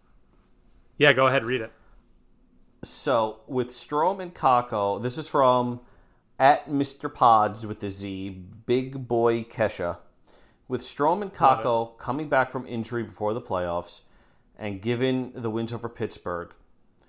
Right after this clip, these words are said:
Speaker 2: do you think the Rangers are able to beat Carolina in a playoff series?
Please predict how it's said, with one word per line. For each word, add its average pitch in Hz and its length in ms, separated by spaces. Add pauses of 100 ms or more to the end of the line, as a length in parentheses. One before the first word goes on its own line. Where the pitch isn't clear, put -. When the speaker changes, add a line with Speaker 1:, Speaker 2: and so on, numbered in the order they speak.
(340)
Speaker 2:
do 104 140
you 120 140
think 139 320
the 156 100
Rangers 117 760
are 104 200
able 104 240
to - 160
beat 110 340
Carolina 95 600
in 73 120
a 82 60
playoff 65 400
series? - 560